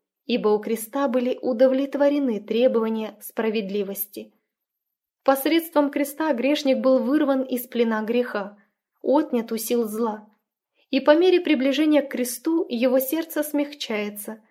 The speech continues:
и в раскаянии он восклицает: «Это мои грехи распяли Сына Божьего». У креста он оставляет свои грехи,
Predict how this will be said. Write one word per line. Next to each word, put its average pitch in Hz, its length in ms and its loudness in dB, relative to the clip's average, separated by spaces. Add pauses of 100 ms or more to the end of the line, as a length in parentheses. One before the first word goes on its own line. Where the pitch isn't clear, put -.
(440)
и 247 140 0
в 208 60 2
раскаянии 240 720 0
он 240 200 4
восклицает: 240 800 -4 (440)
«Это 240 300 -2
мои 226 440 -2
грехи 220 500 -4
распяли 254 600 -4
Сына 240 400 0
Божьего». 208 760 0 (1120)
У 269 80 2
креста 311 420 0
он 302 160 2
оставляет 247 580 0
свои 226 240 0
грехи, 214 540 -6